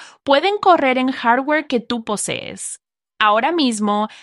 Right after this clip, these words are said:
la brecha de calidad entre los modelos de código abierto y los modelos de frontera, como Claude, es real para tareas complejas. Pero para trabajo estructurado,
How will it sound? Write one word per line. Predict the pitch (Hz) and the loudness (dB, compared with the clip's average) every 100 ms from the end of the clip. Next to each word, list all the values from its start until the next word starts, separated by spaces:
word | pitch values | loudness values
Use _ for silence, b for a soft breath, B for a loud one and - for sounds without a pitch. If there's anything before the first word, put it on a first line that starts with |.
| B | B
la | 214 208 | 2 2
brecha | 208 233 - 294 | 2 0 0 -2
de | 302 | -2
calidad | 302 311 285 196 175 175 - | 0 0 2 2 2 2 -2
entre | 190 185 180 | -6 -4 -2
los | 175 175 | -2 -2
modelos | 175 170 190 269 320 | -2 0 0 0 -2
de | 339 285 | -2 0
código | 277 277 302 302 | 0 2 2 2
abierto | 269 190 175 - 170 170 185 | 2 -2 -2 -4 -2 0 -2
y | 175 | -4
los | 175 175 | -2 -2
modelos | 160 170 202 311 311 | -2 -2 0 0 0
de | 330 | -2
frontera, | 320 330 330 220 185 170 175 B B B - | 0 0 2 0 2 2 0 B B B -4
como | 208 262 - | 2 2 2
Claude, | 285 247 240 240 247 B B - | 2 4 4 0 -8 B B 0
es | 294 330 | 0 4
real | 349 339 349 | 4 4 4
para | 349 349 | 2 2
tareas | 339 320 330 330 - | 2 2 4 2 0
complejas. | 302 277 339 359 123 170 - - _ _ _ _ _ | 0 2 2 2 -4 -8 -12 -14 _ _ _ _ _
Pero | 339 339 | 0 2
para | 381 381 | 2 2
trabajo | 381 339 311 349 - 392 | 2 2 4 2 2 -2
estructurado, | - 349 285 277 190 151 143 160 | 0 -8 -4 0 2 2 -2 -8